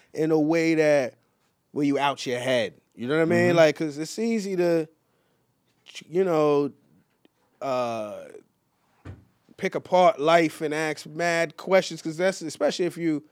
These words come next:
Speaker 1: that's what you do. If you're a curious person, it's very easy to be like, "All right, so what's this?" Da, da, da,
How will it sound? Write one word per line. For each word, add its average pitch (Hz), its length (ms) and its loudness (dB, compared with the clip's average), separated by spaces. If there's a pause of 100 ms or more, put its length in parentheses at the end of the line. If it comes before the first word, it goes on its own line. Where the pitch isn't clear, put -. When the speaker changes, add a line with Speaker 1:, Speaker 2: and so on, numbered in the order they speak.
(480)
Speaker 1:
that's 170 220 0
what 156 180 -8
you 139 120 -2
do. 131 420 4
If 135 80 -2
you're 151 140 2
a 139 40 0
curious 180 520 2
person, 180 400 -2
it's 135 120 -6
very 170 320 -2
easy 151 360 -6
to 139 100 -4
be 135 120 -10
like, 131 180 -10
"All 156 80 -14
right, 139 120 -18
so - 100 -18
what's 220 200 -14
this?" 165 260 -18
Da, 151 240 -14
da, 147 60 -10
da, 147 80 -10